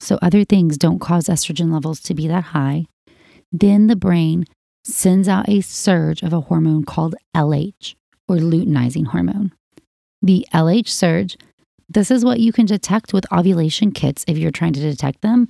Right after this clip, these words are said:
So if you're peeing on the ovulation kits, those are trying to detect the L H surge.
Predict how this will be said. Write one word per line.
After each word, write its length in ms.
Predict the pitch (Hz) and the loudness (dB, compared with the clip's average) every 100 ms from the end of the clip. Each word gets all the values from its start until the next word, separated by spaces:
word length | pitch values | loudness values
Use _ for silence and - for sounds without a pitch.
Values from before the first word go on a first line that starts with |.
| - - _ - | -4 -20 _ -2
So 140 | 190 | 2
if 80 | 160 | 4
you're 120 | 190 | 2
peeing 460 | - - 202 196 185 | 0 0 2 4 4
on 140 | 175 | 2
the 120 | 175 | 2
ovulation 560 | 175 170 170 156 - 202 | 0 2 2 0 0 0
kits, 440 | - 254 - - _ _ _ _ - | 2 -2 -4 -16 _ _ _ _ -2
those 320 | 185 175 185 | 2 2 2
are 80 | 220 | -2
trying 340 | - 196 190 | 0 0 0
to 120 | 202 | 0
detect 480 | 190 196 165 160 165 | 0 0 -2 -4 -4
the 180 | 165 175 - | -4 -2 0
L 140 | 143 | 0
H 260 | 135 - - | 0 -2 -6
surge. 500 | - - 196 - | -4 -4 -6 -12